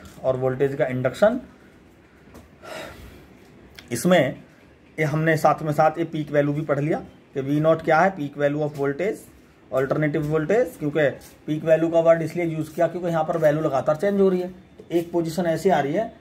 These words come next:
कि जहाँ पर वैल्यू मैक्सिमम है, उसी वैल्यू को हम पीक वैल्यू या एम्पलीट्यूड बोलते हैं।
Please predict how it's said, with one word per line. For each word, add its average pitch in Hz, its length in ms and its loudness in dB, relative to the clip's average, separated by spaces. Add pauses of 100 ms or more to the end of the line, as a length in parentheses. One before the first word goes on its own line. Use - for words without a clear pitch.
(240)
कि 156 60 -8
जहाँ 156 260 0
पर 190 180 4
वैल्यू 170 420 0
मैक्सिमम 127 420 -4
है, 98 320 -12
उसी 156 220 -4
वैल्यू 160 260 2
को 165 100 -2
हम 185 120 0
पीक 160 220 -4
वैल्यू 156 240 0
या 170 140 4
एम्पलीट्यूड 139 540 -6
बोलते 98 360 -8
हैं। 98 140 -18